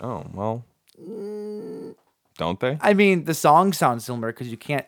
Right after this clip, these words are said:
Speaker 2: and gu-, guitars don't age, but everything else, it's, it's not The Who.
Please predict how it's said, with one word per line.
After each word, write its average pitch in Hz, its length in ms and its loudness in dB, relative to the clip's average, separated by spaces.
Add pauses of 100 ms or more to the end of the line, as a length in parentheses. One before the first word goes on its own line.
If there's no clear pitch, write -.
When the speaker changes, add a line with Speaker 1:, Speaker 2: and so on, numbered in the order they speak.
Speaker 2:
and 123 140 -16 (180)
gu-, 131 140 -2 (240)
guitars 139 440 4
don't 117 280 -2
age, 104 360 -6
but 101 240 -4 (400)
everything 147 380 2
else, 127 380 4
it's, 135 520 -10
it's - 220 -6
not 185 240 6
The 127 80 2
Who. 107 300 -4